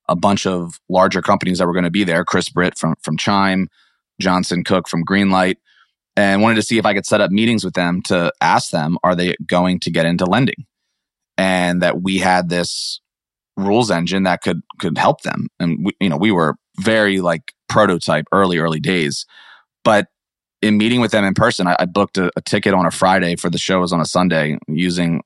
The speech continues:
some of the last <laughs> bits of savings I had. Didn't even get a ticket to Money twenty twenty. It was just, like, me meeting with people ar-, around the Venetian. And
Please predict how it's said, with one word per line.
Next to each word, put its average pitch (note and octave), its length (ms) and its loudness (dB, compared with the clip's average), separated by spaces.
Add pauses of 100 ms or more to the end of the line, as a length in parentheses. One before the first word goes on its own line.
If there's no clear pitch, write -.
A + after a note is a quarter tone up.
some F#2+ 200 -2
of F2 80 -4
the E2 80 0
last E2+ 580 0
<laughs> - 60 -18
bits - 320 -4
of E2 80 -4
savings F2+ 460 -2
I D#2+ 100 0
had. E2+ 380 0 (520)
Didn't A#2+ 200 2
even G2+ 220 2
get F#2+ 180 2
a F2+ 40 0
ticket F2+ 380 -2
to F2 100 -2
Money E2+ 180 0
twenty D#2 200 -2
twenty. C#2+ 280 0
It C2+ 60 -4
was E2 140 -4
just, - 200 -4
like, D#2 220 -2
me F2 160 -2
meeting E2+ 260 0
with E2 120 -4
people D#2+ 240 -2
ar-, D#2+ 240 -2
around E2+ 320 0
the D#2+ 80 -6
Venetian. F2 520 -4 (560)
And G2 520 2